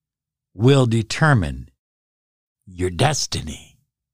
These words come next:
You determine the movement of the ocean. You determine it. And that determines your destiny.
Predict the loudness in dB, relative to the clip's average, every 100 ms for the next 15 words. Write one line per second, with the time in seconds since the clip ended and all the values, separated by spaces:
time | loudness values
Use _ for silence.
0 | _ _ _ _ _ _ _ -4 2 4
1 | 6 2 2 4 4 4 2 0 0 4
2 | 4 6 4 4 2 0 2 0 -2 -6
3 | -8 -16 _ _ _ _ _ _ _ _
4 | _ _ 0 2 4 2 4 6 4 -2
5 | -20 _ _ _ _ _ _ _ _ _
6 | _ 0 2 2 0 -4 -4 -4 -2 -4
7 | -8 -12 _ _ _ _ _ _ _ _
8 | _ -12 -8 -6 -8 -8 -14 -18 -20 -20